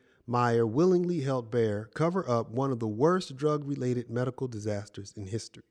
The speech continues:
Meyer suggested that the issue should be quietly solved without alerting the Congress. The medical community and the public, this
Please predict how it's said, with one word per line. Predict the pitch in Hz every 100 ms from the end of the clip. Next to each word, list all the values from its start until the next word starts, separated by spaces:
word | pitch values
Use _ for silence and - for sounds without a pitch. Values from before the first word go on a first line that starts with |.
| _ _ _ _ _ _ _ _ _ _ _ _ _ -
Meyer | 143 131 117
suggested | - 107 131 127 123
that | 123 113 110
the | 120 110
issue | 156 151 170 165 165
should | - 147
be | 127 117
quietly | - 190 190 - 180
solved | 165 - 131 117 120 -
without | 120 113 110 107 - _ _ -
alerting | 113 147 147 131 131 - _
the | 113
Congress. | - 127 107 - - _ _ _ _ _ _ _ _ _ _ _ _ _ _ -
The |
medical | 107 131 127 123
community | 127 135 160 160 160 160
and | 170 190
the | 147
public, | - 120 107 110 - -
this | 127 151 -